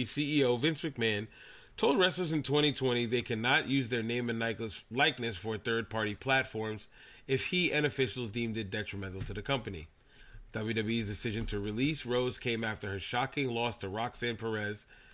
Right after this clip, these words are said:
in the N X T Women's Championship. Um, and then they're sh-, now they're showing me the Rick Ross thing from tonight. <laughs> I don't know how that popped up on here. False accusations. <laughs> Sorry.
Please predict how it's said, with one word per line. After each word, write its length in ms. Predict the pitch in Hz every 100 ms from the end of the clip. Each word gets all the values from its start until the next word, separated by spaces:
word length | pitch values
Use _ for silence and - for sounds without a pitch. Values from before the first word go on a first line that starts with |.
| -
in 120 | - 107
the 120 | 104
N 100 | 98
X 140 | 98
T 160 | - 101
Women's 360 | 90 87 87
Championship. 600 | - 92 85 69 76 65 - - -
Um, 440 | 90 92 87 85 87
and 140 | 95 92
then 160 | 104
they're 120 | 110 117
sh-, 140 | -
now 200 | 113 123
they're 100 | 120
showing 280 | - 127 123
me 100 | 127
the 140 | 120
Rick 200 | 113 127 -
Ross 300 | 123 120 -
thing 180 | 107
from 200 | 98 107
tonight. 400 | 92 110 107 92 - - - - -
<laughs> 420 | 147 - - -
I 60 | 110
don't 80 |
know 80 | 117
how 140 | 110 113
that 180 | 113 -
popped 240 | 117 -
up 140 | - 107
on 200 | 107 104
here. 340 | 190 92 - - - - - -
False 840 | - - 208 202 196 151 - - - - - - 320
accusations. 1200 | 165 185 190 151 214 226 147 - 147 127 - - 240 - 240 -
<laughs> 320 | - - -
Sorry. 400 | - 113 107 98